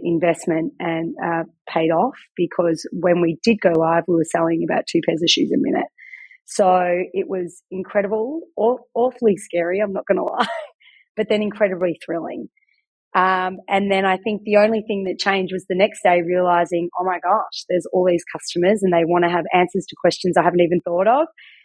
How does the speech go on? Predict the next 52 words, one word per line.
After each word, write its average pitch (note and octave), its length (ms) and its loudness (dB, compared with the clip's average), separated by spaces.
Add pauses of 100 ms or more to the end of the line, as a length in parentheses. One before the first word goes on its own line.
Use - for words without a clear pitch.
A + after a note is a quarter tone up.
(180)
And G3+ 180 -4
so G#3 240 0
then G#3 220 0
that A#3 220 -2
process F3+ 560 0
was F3 340 2
a D#3+ 60 -4
completely F3 560 0
different E3 240 -6
thing E3 260 2
to E3+ 60 2
learn. E3 420 0
But F#3+ 140 0 (680)
you A3 120 0
know B3 120 2
what? A3+ 160 4
It's G#3+ 140 -6
that G3+ 120 -2
old A3 240 2
saying G3 320 -2
that G3 100 -4
if F3 60 -10
somebody F#3+ 360 -6
told E3+ 400 -4
you A3 320 -2
what F3+ 120 0
it F#3 80 -2
was F#3 140 -8
like, F3+ 260 -2
you F#3+ 140 -8
probably F3+ 240 -2
wouldn't E3+ 240 -8
have D#3+ 140 -8
done E3+ 200 0
it. C4 220 2 (420)
But F#3+ 120 2
I F3+ 80 4
can F#3+ 160 -2
honestly F#3 480 2
say E3+ 420 2
that F3 100 -4
I E3+ 200 0
feel F#3 120 0
like F3 220 4
my F3 320 2
role F3+ 240 2
now E3 520 -2
in F3 200 0
my E3 220 2
career F3 440 2
and E3+ 120 -2
life E3+ 240 2